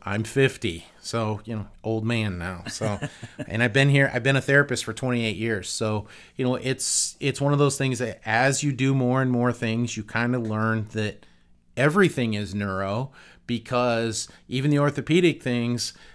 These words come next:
Speaker 1: there's an underlying neuro component. And if you don't take care of the neuro stuff first,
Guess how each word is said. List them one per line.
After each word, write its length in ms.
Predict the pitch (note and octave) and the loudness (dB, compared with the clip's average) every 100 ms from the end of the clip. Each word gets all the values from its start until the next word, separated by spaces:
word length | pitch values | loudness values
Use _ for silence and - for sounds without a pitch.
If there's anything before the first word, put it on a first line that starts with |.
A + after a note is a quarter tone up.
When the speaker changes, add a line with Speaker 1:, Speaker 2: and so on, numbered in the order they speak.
| - | -8
Speaker 1:
there's 240 | A#2+ C3+ C3 | 0 2 2
an 100 | B2 | -2
underlying 640 | - C#3+ D#3 C#3 C3+ B2+ | 0 2 4 2 2 0
neuro 260 | A#2+ B2+ B2+ | 0 2 0
component. 560 | - G#2 C3 C3+ A#2+ | -2 -6 -2 -2 -2
And 140 | G#2 G#2+ | -4 -6
if 140 | G#2+ | -4
you 120 | A2+ | -2
don't 280 | A#2+ C3+ C#3 | 0 0 -2
take 240 | - C3 - | -4 -6 -2
care 180 | C3 | 0
of 120 | B2+ A#2 | 0 0
the 60 | |
neuro 340 | A#2 A#2+ B2+ A#2+ | 0 2 2 0
stuff 280 | - A2+ | -2 -4
first, 460 | - D#3+ D3 B2+ - | -2 0 2 0 -4